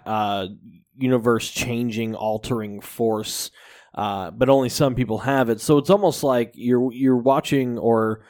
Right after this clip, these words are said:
you're being a part of a universe where you have, you know, space magic that happens, uh, is pretty much how I think most people would describe any sort of, you know, uh, sci-fi or, um,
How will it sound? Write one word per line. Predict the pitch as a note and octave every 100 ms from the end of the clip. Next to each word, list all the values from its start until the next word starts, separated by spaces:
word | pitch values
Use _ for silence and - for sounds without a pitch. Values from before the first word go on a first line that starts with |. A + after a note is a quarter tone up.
| - _ -
you're | B2
being | D3
a | C3+
part | A#2 C3+
of | A#2+
a |
universe | A2+ B2+ B2 A2+ A2 A2
where | B2 A2+ A2
you | A2+
have, | G#2 G#2+ G#2 G2 F#2 - -
you | A2+
know, | G#2 G#2
space | - - - B2+ B2 -
magic | G#2+ E2+ - D2+ -
that | B1+
happens, | - D#3+ - B1+ - - _ _ _ _
uh, | G2+ F#2+ -
is | B2+
pretty | - C#3+
much | A#2 G#2+ -
how | G#2+ F#2+
I | F#2+
think | G#2+ A2 G2+
most | A2 A2+
people | B2+ G#2+ G#2
would | G#2+
describe | G#2+ - A2 G2+ F#2 -
any | B2 C3 A#2+
sort | - A#2+ A2
of, | G#2 G2+ - _ _ _ _ _
you | - A#2
know, | G2+ F#2 D2 _
uh, | - F#2 C2+ B1+
sci-fi | - - A2 G#2+ - G2+ G2+ G2+ G2
or, | - G#2+ G2 F2+ D2 - _ _
um, | - F2 C#2 E2+